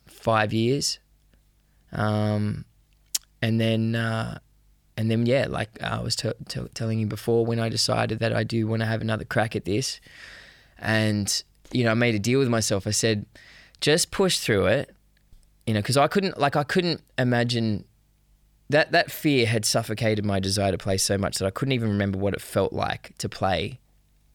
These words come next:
a gig on stage, um, and feel good about it. So it was hard for me to draw on all the memories that I had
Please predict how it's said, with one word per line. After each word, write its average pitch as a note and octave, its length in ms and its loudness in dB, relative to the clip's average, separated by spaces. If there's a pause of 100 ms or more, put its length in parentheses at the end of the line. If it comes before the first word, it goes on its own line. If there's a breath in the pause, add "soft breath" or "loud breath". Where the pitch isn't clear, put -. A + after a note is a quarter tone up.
(560)
a A2 60 0
gig G#2 220 0
on F#2+ 140 0
stage, - 580 -2 (540 soft breath)
um, F#2 380 0
and G2 160 -2
feel F#2+ 200 -2
good G2 160 -2
about - 260 -4
it. - 100 -12 (840 loud breath)
So - 120 0
it A2+ 40 4
was G#2+ 100 0
hard C3+ 200 4
for C#3 80 -2
me C3 140 2
to A2+ 80 2
draw A2 240 2
on G#2+ 80 2
all A2+ 160 2
the A2 60 2
memories G2 340 0
that - 160 -2
I G2+ 40 -4
had A2 520 -2